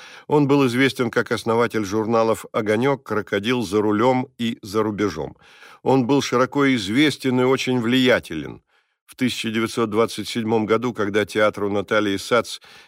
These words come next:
грозило выселение, он написал статью о том, что детский театр не менее полезен, чем детский дом. Статья в «Правде» имела силу правительственного указа,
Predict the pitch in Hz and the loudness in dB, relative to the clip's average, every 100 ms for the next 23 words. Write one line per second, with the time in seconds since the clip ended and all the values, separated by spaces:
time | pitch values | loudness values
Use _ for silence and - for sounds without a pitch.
0 | _ 90 110 104 113 113 107 - 120 127 | _ -2 -2 0 -2 -2 -2 -2 -2 0
1 | 120 117 117 120 110 113 - 120 104 113 | 2 4 2 2 -2 -6 -2 -2 -2 -4
2 | 110 120 120 - 113 - 127 117 - 104 | -2 -2 -4 -2 -6 -2 -4 -4 -4 -4
3 | 104 110 - 104 - 127 127 101 78 - | -2 -4 -4 -8 -2 -2 -2 -4 -8 -14
4 | - - - 113 123 135 135 123 117 117 | -20 -20 -6 0 2 2 2 0 0 0
5 | 120 123 120 117 - 120 113 87 117 117 | 0 0 0 -2 -4 -4 -4 0 -2 -2
6 | - 117 107 95 87 - _ _ _ _ | -4 -4 -2 0 0 -4 _ _ _ _
7 | _ - - 104 113 101 - 107 104 85 | _ -18 -10 -8 -2 -2 0 2 2 0
8 | 98 101 98 92 - 107 98 92 101 98 | -2 0 0 -2 -4 -2 -2 -2 -2 -2
9 | 98 98 92 - 95 95 95 92 104 107 | -2 -4 -6 -6 -4 -2 0 0 0 0
10 | - 131 78 78 | 0 0 0 -6